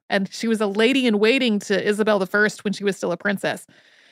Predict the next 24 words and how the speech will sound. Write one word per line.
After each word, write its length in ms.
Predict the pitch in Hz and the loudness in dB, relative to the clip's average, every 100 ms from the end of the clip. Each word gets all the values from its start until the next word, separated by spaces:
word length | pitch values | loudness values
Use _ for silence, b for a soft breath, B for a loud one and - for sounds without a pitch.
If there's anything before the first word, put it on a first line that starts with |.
| b b | b b
Wonder 460 | 190 226 320 320 302 | 2 4 6 4 4
at 140 | 294 | 2
the 60 | 269 | 2
Works 280 | 254 269 - | 2 2 -2
of 140 | 208 | -2
God 380 | 208 254 240 196 | 2 4 4 2
is 160 | 202 | -2
specifically 1000 | - - 220 208 - 294 302 302 285 277 | -8 -10 -8 -8 -2 -2 -2 -4 -2 -2
addressed 640 | - 208 208 208 208 - - | -2 -2 2 0 0 -10 -6
to 100 | 214 | -4
Juana, 480 | 190 202 196 190 156 | -2 0 2 0 -2
so 180 | - 214 | 2 2
it 100 | 262 | 2
would 160 | 302 | 0
make 240 | 294 320 - | 0 0 -2
sense 320 | - 285 - | -2 -2 0
for 120 | 254 | 0
her 120 | 247 | 2
to 120 | 240 | 2
also 360 | - 214 240 233 | 2 0 0 0
be 180 | 214 220 | 0 0
the 100 | 196 | -2
virtuous 580 | 180 196 202 214 196 190 | 0 -2 0 -2 -2 0
lady 460 | 196 208 196 180 | 0 0 -2 -4